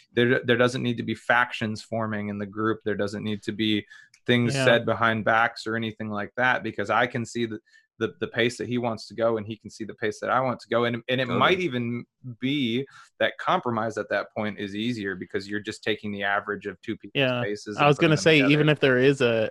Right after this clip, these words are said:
Speaker 2: a, some sort of a disconnect or disagreement, it's a lot easier for him to just sh-, shoot me a text or hit me up, eh, on a call and just be like, "Hey,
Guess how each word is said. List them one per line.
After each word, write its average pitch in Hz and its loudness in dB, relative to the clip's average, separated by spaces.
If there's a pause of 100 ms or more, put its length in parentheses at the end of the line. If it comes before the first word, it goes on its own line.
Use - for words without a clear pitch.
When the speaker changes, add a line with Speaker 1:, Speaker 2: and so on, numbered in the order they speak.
Speaker 2:
a, 117 0 (120)
some 123 0
sort 123 2
of 113 2
a 113 0
disconnect 113 -2
or 113 0
disagreement, 110 -4
it's 113 -8
a 123 -2
lot 117 0
easier 113 -4
for 110 -2
him 117 -2
to 110 -2
just 107 -6 (440)
sh-, - -10
shoot - -2
me 123 2
a 110 0
text - -2
or 104 -4
hit - -4
me 113 -4
up, 113 -2 (180)
eh, 113 -10
on 117 -8
a 110 -10
call 117 0
and 110 -6
just 107 -8
be 113 -4
like, 104 -6
"Hey, 113 2